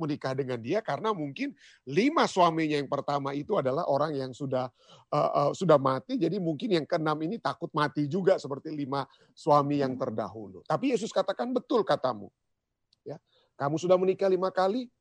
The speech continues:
suami, ya, oh, pria sekarang yang bersama dengan engkau itu bukanlah suamimu." Tapi Yesus katakan engkau tidak, eh, eh, eh, eh, Yesus bercakap-cakap dengan wanita Samaria yang berdosa dan Yesus boleh di sini dikatakan menunjukkan dosanya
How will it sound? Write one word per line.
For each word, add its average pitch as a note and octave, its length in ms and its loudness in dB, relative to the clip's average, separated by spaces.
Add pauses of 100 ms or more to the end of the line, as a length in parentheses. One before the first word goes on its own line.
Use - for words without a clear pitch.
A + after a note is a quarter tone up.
(300)
suami, E3+ 480 2
ya, E3 320 4
oh, - 160 4
pria G#3+ 320 6
sekarang A3 480 4
yang F#3+ 140 0
bersama D#3 340 0
dengan D3 320 -2
engkau D#3+ 320 0
itu A3+ 80 -10
bukanlah C3+ 640 -4
suamimu." A#2 480 -6
Tapi D#4+ 320 -2 (240)
Yesus A#3 240 2
katakan G#3+ 460 0
engkau D4 240 2
tidak, F#3+ 320 2 (640)
eh, F#3 80 6
eh, G3 260 6
eh, G#3 340 6 (120)
eh, G3+ 60 4 (100)
Yesus A#3+ 400 6
bercakap-cakap G3 720 0
dengan F#3 240 0
wanita E3 560 4
Samaria D3 480 0
yang C#3 240 -2
berdosa B2 560 0
dan F#3+ 160 2
Yesus A#3 480 -2 (160)
boleh F#3+ 240 8
di D#3 80 -8
sini F#3+ 160 -6
dikatakan E3+ 480 -2
menunjukkan G3 640 0
dosanya G3 800 2